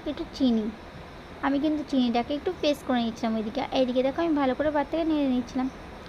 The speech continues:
তো এখানে এর মধ্যে একটু চিনি দিয়ে দেবো পরিমাণ মতন। তো এখানে পরিমাণ মতন চিনি দিয়ে দিলাম, চিনি পেস্ট করা চিনি দিয়ে দিলাম। আর তোমরা পেস্ট না করলেও করতে পারো। আমার এখানে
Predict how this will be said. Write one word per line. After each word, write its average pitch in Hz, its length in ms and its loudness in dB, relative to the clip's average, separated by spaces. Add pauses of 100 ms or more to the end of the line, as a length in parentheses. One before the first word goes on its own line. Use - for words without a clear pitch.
(420)
তো - 60 2 (100)
এখানে 294 240 2
এর 269 100 4
মধ্যে 262 200 2
একটু 330 200 -2
চিনি 285 300 4
দিয়ে 226 140 2
দেবো 226 200 2
পরিমাণ 226 300 0 (120)
মতন। 220 220 -2 (720)
তো - 80 -8
এখানে 330 240 4
পরিমাণ 302 320 6
মতন 285 280 2
চিনি 262 240 4
দিয়ে 247 120 4
দিলাম, 320 160 2 (140)
চিনি 269 240 4 (100)
পেস্ট 262 280 2
করা 233 180 4 (100)
চিনি 226 240 0
দিয়ে 226 180 0
দিলাম। 269 180 -2 (680)
আর 240 80 2 (220)
তোমরা 262 300 2
পেস্ট 269 260 4 (140)
না 226 60 4 (120)
করলেও 262 320 4 (120)
করতে 277 300 0
পারো। 269 160 2 (140)
আমার 311 180 2
এখানে 311 200 2